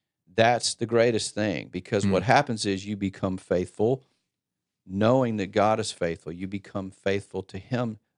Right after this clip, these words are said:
Speaker 1: simply knowing, knowing, knowing that he is faithful to you. And it grows. In other words, you're trusting him. You're trusting his faithfulness.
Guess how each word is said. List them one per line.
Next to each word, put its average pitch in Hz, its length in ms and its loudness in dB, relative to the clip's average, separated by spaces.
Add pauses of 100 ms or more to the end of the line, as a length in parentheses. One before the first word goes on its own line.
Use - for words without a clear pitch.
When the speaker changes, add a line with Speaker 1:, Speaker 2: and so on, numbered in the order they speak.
(180)
Speaker 1:
simply 120 500 -2
knowing, 104 680 0
knowing, 123 500 0
knowing 123 420 0
that 101 180 -2
he 92 160 -6
is 95 120 -10
faithful 90 400 -6
to - 140 -8
you. 101 320 0 (320)
And 117 140 -2
it 120 140 -6
grows. 143 580 -2 (240)
In 147 80 2
other 165 100 2
words, 139 200 2
you're 139 80 0
trusting 147 600 0
him. 143 500 0
You're 113 120 -6
trusting 143 580 -2 (260)
his 175 220 2
faithfulness. - 760 -4